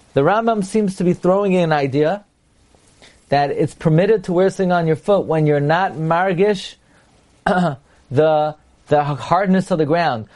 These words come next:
which would imply if you would not, if you would, um, uh, the Rambam saying you can wrap a handkerchief around your foot because then you're margish the hardness of the ground, which implies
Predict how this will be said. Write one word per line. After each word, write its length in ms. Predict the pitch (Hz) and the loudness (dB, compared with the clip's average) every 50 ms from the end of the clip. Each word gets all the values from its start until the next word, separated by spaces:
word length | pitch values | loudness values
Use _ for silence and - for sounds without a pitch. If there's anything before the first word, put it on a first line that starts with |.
| _ - | _ -6
which 180 | - 165 - - | -4 -4 -2 0
would 140 | 175 180 | 0 0
imply 320 | 165 160 - - 175 170 175 | 0 0 0 0 0 0 0
if 180 | 170 151 - | -2 -4 -4
you 340 | - 160 165 165 160 156 151 - | -2 0 2 2 2 0 -2 -2
would 260 | - 147 156 151 131 | -2 0 0 0 0
not, 560 | 135 143 143 160 180 226 247 226 - - - _ _ _ - | 0 -2 0 0 0 0 -2 -4 -6 -12 -20 _ _ _ -2
if 220 | - 185 185 - | -2 -2 0 2
you 180 | 170 165 156 151 | 2 2 2 2
would, 440 | 143 143 208 254 254 - - - - _ _ _ _ _ _ _ _ _ _ _ _ _ | 2 2 2 2 2 0 -2 -8 -16 _ _ _ _ _ _ _ _ _ _ _ _ _
um, 380 | - 143 151 151 151 151 147 139 139 _ _ _ _ _ _ _ _ _ _ _ _ _ _ _ _ _ _ _ - | -2 0 0 0 0 0 -2 -2 -4 _ _ _ _ _ _ _ _ _ _ _ _ _ _ _ _ _ _ _ -2
uh, 100 | 123 - - - - - - | -2 -2 -2 -8 -20 -10 -2
the 80 | - 160 | 0 2
Rambam 200 | 185 196 214 214 | 2 2 0 0
saying 160 | 185 220 214 | 0 0 0
you 80 | 185 156 | 0 0
can 120 | - 190 | 2 2
wrap 180 | 190 202 208 196 | 2 2 2 2
a 40 | 196 | 0
handkerchief 380 | 190 202 196 202 160 180 190 | 0 0 0 -2 -4 -2 0
around 160 | 190 190 185 | 0 2 2
your 100 | 185 185 | 2 0
foot 380 | 180 - - 240 233 226 190 196 | -2 0 0 0 0 0 0 -4
because 320 | 185 160 - - 180 156 | -8 -6 -2 -2 -2 0
then 200 | 147 202 226 220 | 2 2 2 2
you're 120 | 202 202 190 | 2 0 2
margish 500 | 180 190 196 196 214 175 190 185 - - | 2 2 0 0 0 -2 -4 -6 -4 -2
the 120 | - 160 | -2 -2
hardness 440 | 139 143 175 180 180 175 165 - - | 0 0 -2 -2 -2 -4 -6 -4 -4
of 80 | 160 135 | -2 -2
the 80 | 135 | 0
ground, 300 | 120 127 131 120 113 113 120 | 0 0 0 0 0 -2 -2
which 140 | 131 - | -2 -2
implies 500 | 160 151 - - 156 147 147 170 190 190 | -4 -4 -2 0 0 0 2 0 -2 -6